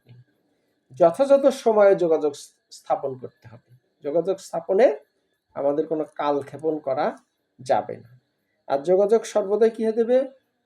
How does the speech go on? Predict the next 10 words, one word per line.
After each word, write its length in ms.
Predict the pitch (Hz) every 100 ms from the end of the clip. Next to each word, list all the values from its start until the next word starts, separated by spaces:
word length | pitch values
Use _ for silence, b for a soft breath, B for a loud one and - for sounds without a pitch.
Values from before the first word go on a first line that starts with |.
| _ _
পূর্ণ, 520 | 254 247 214 190 147 -
পরিপূর্ণ 600 | 214 208 196 214 190 165
কার্য 480 | 151 131 127 127 127 - _ _ _ _ _ _ _ _ _
প্রেরণ 320 | 147 147 135
করতে 280 | 127 120 -
হবে। 180 | 123 127
যে 100 | 156
অর্ধেক 460 | 165 165 196 190 185
এখন 260 | 160 185
হলো, 360 | 180 180 139